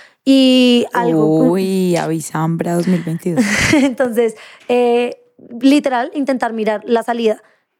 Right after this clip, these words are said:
Speaker 1: Tal vez no va a ser la que esperabas, que sea una diferente, pero todo siempre tiene un, una segunda vía para llegarle. Así que mirar tal vez como por qué otro lado te puede salir y no quedarte como en ese momento
Speaker 2: Sí,
Speaker 1: que decíamos.
Speaker 2: alternativas.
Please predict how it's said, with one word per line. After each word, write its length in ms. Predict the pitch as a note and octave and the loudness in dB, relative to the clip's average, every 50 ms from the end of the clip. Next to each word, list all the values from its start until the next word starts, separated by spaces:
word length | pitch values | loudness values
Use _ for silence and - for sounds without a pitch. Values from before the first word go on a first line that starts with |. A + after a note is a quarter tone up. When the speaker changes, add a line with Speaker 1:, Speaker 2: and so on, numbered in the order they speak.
| _ _ _ | _ _ _
Speaker 1:
Tal 180 | _ B3+ B3+ B3+ | _ -4 -2 -2
vez 120 | A#3+ C4+ C4 | -2 -2 0
no 80 | C4 | 0
va 60 | B3+ B3+ | -2 -2
a 40 | |
ser 120 | B3 C4 B3 | -2 -2 -2
la 100 | B3 A#3+ | -2 -2
que 80 | - | -2
esperabas, 520 | B3+ B3 - C4 C4 B3 B3 C4 D4+ D#4+ - | -4 -4 -2 -2 0 0 0 -2 -4 -6 -4
que 120 | - C4+ A#3+ | -4 -2 0
sea 140 | B3 A#3+ | 0 0
una 100 | A#3 A3+ G#3+ | -2 -2 -2
diferente, 380 | G#3+ G3 A#3+ B3 A#3+ A#3 C#4 | -2 -2 0 0 0 0 -2
pero 220 | C4+ D4 C4 A#3+ G3 | -2 -2 -4 -4 -6
todo 340 | - - B3 A#3+ A#3 A3+ A3 | -4 -2 0 0 0 0 -2
siempre 260 | - A#3 G#3+ G3+ A3 | -2 -2 -2 -2 -2
tiene 240 | G#3+ A#3+ A#3 A#3 A#3 | -2 -2 0 0 2
un, 220 | A#3 A#3 A#3 A#3 - | 2 2 0 0 0
una 320 | B3 B3 B3 A#3+ A3+ A3+ G#3+ | 0 0 2 2 2 0 0
segunda 320 | A#3 A3+ B3+ B3+ A#3 G#3+ | 0 0 2 0 0 0
vía 280 | G#3+ A#3 A#3 A3 G#3+ G#3 | -2 -2 -2 -2 -2 -2
para 180 | - G#3+ G#3+ | -2 -2 -2
llegarle. 460 | G#3 A3 A3+ A3+ G#3+ G#3 A3 A3 A#3+ - - - - - - _ _ | -2 -2 -2 -2 -4 -4 -6 -8 -10 -14 -18 -20 -20 -20 -20 _ _
Así 240 | - A#3 G#3+ A#3 | -8 -6 -6 -4
que 340 | - - A3 A3 A3 A3+ - - | -2 0 0 0 0 -2 -2 0
mirar 340 | A#3 A#3+ B3 A#3 A3+ G#3+ G#3+ | 2 4 4 4 2 -2 -2
tal 120 | A3 G#3 | -2 0
vez 140 | G#3+ G#3+ G3+ | 0 0 0
como 200 | - A3 G#3+ G#3 | 0 -2 -2 0
por 160 | - B3 A#3 A#3 | 0 -2 -2 0
qué 140 | - A#3+ A3+ | 0 0 0
otro 180 | A3 G#3+ G#3+ | 0 0 0
lado 240 | G#3 G#3+ G#3+ G#3 G#3 | 0 2 2 0 -2
te 80 | - G#3+ | -4 -4
puede 160 | - A#3 G#3+ | -2 -2 -2
salir 320 | G3 G#3 G#3 G#3+ B3 D#4 - | 0 0 0 0 0 0 2
y 80 | C4+ C4 | 4 4
no 120 | B3 G#3+ | 4 2
quedarte 340 | - A3 G#3 G3+ G3 - G#3+ | 0 -2 -2 -2 -4 -6 -6
como 300 | - - G#3 G#3 G#3+ - - | -4 -2 0 0 -2 0 0
en 120 | A#3+ A#3 | 0 0
ese 160 | A3 G#3 - | 2 0 0
momento 400 | G#3 G#3 G#3+ A3 A3 A3 G3+ G#3+ | 0 0 0 0 0 0 -2 -4
Speaker 2:
Sí, 220 | G#3+ A#3+ A#3 A3+ A3 | -4 -2 0 0 2
Speaker 1:
que 120 | F#3+ A3 | 2 2
decíamos. 60 | A3 | 0
Speaker 2:
alternativas. 640 | G3+ G3+ A3 G#3+ G#3+ A#3 - G3+ F#3+ D#3+ D#3 D#3 | 2 2 0 0 2 0 0 0 0 -2 -2 -6